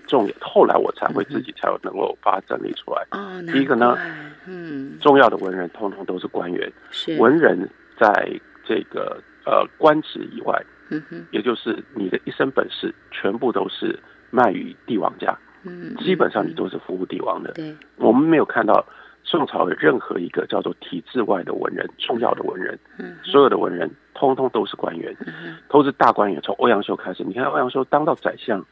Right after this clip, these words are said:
Speaker 2: 嗯哼。
Speaker 1: 然后这样一路后面到王安石也是宰相，
Speaker 2: 是。
Speaker 1: 这些都是重要的官员。然后接下来另外一件事情，你就发现做个官员其实很辛苦哎，
Speaker 2: 嗯。
Speaker 1: 或者说很没有保障。但是后来又发现其实是两面，
Speaker 2: 嗯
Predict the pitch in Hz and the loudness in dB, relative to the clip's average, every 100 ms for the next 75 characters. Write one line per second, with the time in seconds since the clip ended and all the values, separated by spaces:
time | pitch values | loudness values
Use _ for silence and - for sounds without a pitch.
0 | - 131 110 101 117 127 113 98 113 - | -12 -8 -4 2 2 2 -2 -2 -4 -2
1 | 104 104 107 104 - _ 117 120 160 - | 0 0 2 0 -2 _ 4 6 4 -6
2 | - 95 - - - - - - - - | -8 -8 -6 -6 -6 -2 -2 -4 -14 -10
3 | 175 160 - _ 156 160 151 139 - 120 | -10 -10 -18 _ 6 6 4 2 -2 0
4 | 98 85 87 87 - 104 107 131 - 180 | 0 -2 -6 -8 -10 -4 -2 -2 2 0
5 | 175 196 85 98 110 92 90 90 - 76 | 2 0 0 0 -2 -2 -4 -8 -8 -14
6 | - - _ _ _ _ 120 120 107 110 | -14 -16 _ _ _ _ -2 0 -2 -2
7 | 90 - _ _ _ _ - 160 143 147 | -4 -6 _ _ _ _ 2 2 2 0
8 | 151 127 - - 110 - 139 131 - 113 | -4 -6 -12 -14 -14 -12 -12 -12 -6 -6
9 | - - - - - 170 - 143 98 92 | -6 -12 -12 -16 -18 -16 2 4 4 2
10 | 117 - - - 87 117 147 - - - | -2 -2 -4 -4 0 0 2 0 -4 0
11 | 104 - - - - _ 180 165 160 - | 0 0 -14 -20 -20 _ 4 4 -2 -2
12 | 170 107 98 - - - - 107 - _ | -2 -2 -6 -4 -4 -4 -6 -10 -12 _
13 | _ - 131 104 - 107 - - 117 - | _ -6 -4 -4 -4 -4 -6 -2 -2 -2
14 | _ _ | _ _